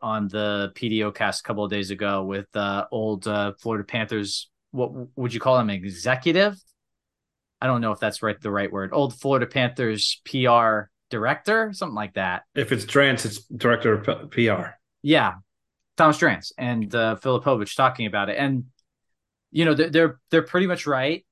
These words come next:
Speaker 1: that it's not gonna keep up like this, but if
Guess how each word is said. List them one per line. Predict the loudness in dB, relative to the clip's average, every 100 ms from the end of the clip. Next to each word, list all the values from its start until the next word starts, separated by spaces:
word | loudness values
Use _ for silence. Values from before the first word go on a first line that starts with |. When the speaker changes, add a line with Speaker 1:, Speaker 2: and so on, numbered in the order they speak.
| -18
Speaker 1:
that | -4 0 2 2 0 -6 _ _ _ _ _ _ _
it's | -10 2
not | 2 2
gonna | -2
keep | -4 -4
up | -4 -4
like | -6 0
this, | 0 0 -8 0
but | 2 4 0 -6 _ _ _ _ _ _ _ _
if | -2 -2 -2